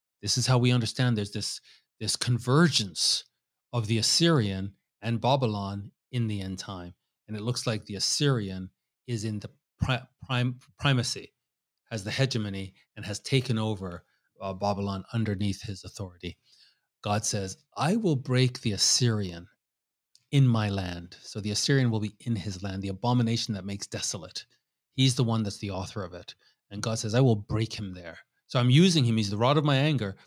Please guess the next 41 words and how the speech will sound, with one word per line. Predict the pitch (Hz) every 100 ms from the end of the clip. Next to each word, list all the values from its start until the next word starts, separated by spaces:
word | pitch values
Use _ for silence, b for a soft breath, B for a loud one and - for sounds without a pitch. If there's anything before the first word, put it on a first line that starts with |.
| _
but | 107
then | 123
I'm | 123
gonna | 107
break | 92 - 120 120
him | -
in | 104
my | 95 87
land. | 87 82 85 98 _ _ _ _ _
I | -
will, | 120 120
tr-, | - -
and | 123 143
in | 143
my | 131 131 131
land. | 113 98 95
They're |
gonna | 131 160
be |
claiming | 131 131 123 113
it's | 98
their | 113 117
land. | 127 135 170 165 b b
It's | 127 127
my | 110 113
land. | 101 92 85 87 - _ _ _
And | 107
I've | 107
given | 98 127
it | 120 -
to | 101
my | 101 104
people. | 104 104 95 - _ _ _ _ _ _ _ _ _ _ B B -
"I | 131
will | 127
trample | - 156 165 170
him | 123
down | 120 117 113
on | 107
my | 95
mountains. | 92 98 113 110 92 87 -